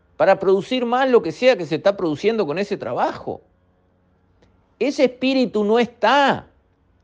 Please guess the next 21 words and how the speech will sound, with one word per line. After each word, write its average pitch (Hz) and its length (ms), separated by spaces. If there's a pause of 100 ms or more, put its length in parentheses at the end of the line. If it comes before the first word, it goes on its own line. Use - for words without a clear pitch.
(140)
Empieza 247 440
por 233 120
no 185 60
estar 175 200
en 156 120
el 123 140
pit 156 140
C 135 80
N 107 120
T, 110 340
en 117 80
absoluto. 143 760 (580)
Y 170 100
sigue 277 360
por 208 200
no 233 120
estar 262 360
en 214 180
na-, 120 300
nuestra 123 380
sociedad. 87 640